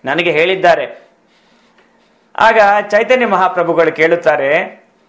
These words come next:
"ಅದು ಸರಿ, ಆದರೆ ನಿನ್ನ ಕಣ್ಣಲ್ಲಿ ಕೆಲವೊಮ್ಮೆ ನೀರು ಬರುತ್ತದೆ, ಅಳುತ್ತಿದ್ದೀಯಾ,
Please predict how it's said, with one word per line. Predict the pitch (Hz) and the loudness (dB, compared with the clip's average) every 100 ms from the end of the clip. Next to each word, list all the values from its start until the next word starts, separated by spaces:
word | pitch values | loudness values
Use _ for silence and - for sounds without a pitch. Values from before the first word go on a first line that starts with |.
| _ _ _ _ - | _ _ _ _ -2
"ಅದು | 175 233 | 0 0
ಸರಿ, | - 220 147 147 196 - _ _ _ _ | 0 0 0 -2 -4 -8 _ _ _ _
ಆದರೆ | 160 190 202 170 151 196 - - - | 0 0 2 0 0 -2 -6 -16 -6
ನಿನ್ನ | 196 226 214 - | -4 0 -2 0
ಕಣ್ಣಲ್ಲಿ | 175 208 247 247 208 175 202 - _ | -2 0 0 2 2 0 -2 -8 _
ಕೆಲವೊಮ್ಮೆ | - 170 185 175 170 160 | -2 0 2 0 -2 -4
ನೀರು | 175 233 202 | 0 0 2
ಬರುತ್ತದೆ, | 165 147 135 127 120 - _ _ _ _ _ | 0 0 -4 -4 -4 -6 _ _ _ _ _
ಅಳುತ್ತಿದ್ದೀಯಾ, | - 208 240 208 160 151 123 - - | 0 0 0 -4 -2 -2 -2 -4 -16